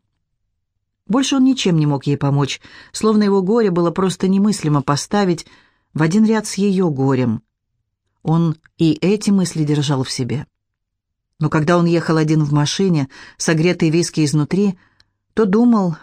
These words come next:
об Энне и Дональде, о которых никогда не говорили дома,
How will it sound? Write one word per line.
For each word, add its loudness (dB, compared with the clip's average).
об -2
Энне 0
и -2
Дональде, 0
о -2
которых -2
никогда 0
не 0
говорили 0
дома, -2